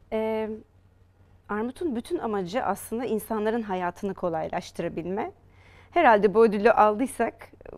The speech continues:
bu amaca doğru, doğru adımlar atmışız diye düşünüyorum. Benim de zaten Armut'la ilgili en gurur duyduğum şey bu. Müşteri memnuniyetimiz yüzde doksan sekiz. Bu bence çok güzel. İnşallah daha da yukarılara taşıyabilelim bunu.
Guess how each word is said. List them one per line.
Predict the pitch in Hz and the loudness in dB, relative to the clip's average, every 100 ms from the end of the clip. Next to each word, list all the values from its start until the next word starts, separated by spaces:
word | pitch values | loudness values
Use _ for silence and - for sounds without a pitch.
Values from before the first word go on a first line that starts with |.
| 98 | -8
bu | 202 269 226 | 0 4 4
amaca | 233 220 247 | 4 4 4
doğru, | 220 208 226 | 4 4 4
doğru | 240 226 226 | 6 6 6
adımlar | 208 202 220 | 4 2 4
atmışız | 233 208 226 - 180 156 | 4 4 0 -6 -8 -6
diye | 160 160 | -6 -6
düşünüyorum. | - - 160 160 160 185 | -10 -8 -6 -6 0 2
Benim | 214 240 | 4 4
de | 226 | 2
zaten | 190 190 196 220 202 | 4 2 2 -4 -4
Armut'la | 196 196 196 190 | -4 -6 -6 -6
ilgili | 180 180 185 | -4 -2 0
en | 208 208 | 0 0
gurur | 180 175 165 | 0 -2 -4
duyduğum | 175 165 175 165 | -4 -4 -6 -8
şey | - 262 269 | -6 -6 -4
bu. | 220 190 - - - 220 | -6 -6 -12 -20 -10 -8
Müşteri | - 233 233 | -4 0 2
memnuniyetimiz | 226 220 208 208 226 214 | 2 2 2 0 -2 -6
yüzde | 202 208 202 | -4 -2 0
doksan | 196 190 - 190 | 0 -2 -6 -8
sekiz. | - 190 - 294 240 | -8 -10 -8 -12 -12
Bu | 208 208 - | -12 -12 -8
bence | 185 240 247 240 | 0 0 0 -4
çok | - 247 - | -6 -6 -6
güzel. | 208 208 - | -4 -4 -4
İnşallah | 302 262 233 233 233 | -4 0 4 4 4
daha | 240 240 | 2 2
da | |
yukarılara | 202 196 175 165 160 | 2 0 0 0 -4
taşıyabilelim | 190 - 180 160 160 165 160 165 | -8 -6 -6 -6 -6 -6 -6 -6
bunu. | 190 403 | -6 -8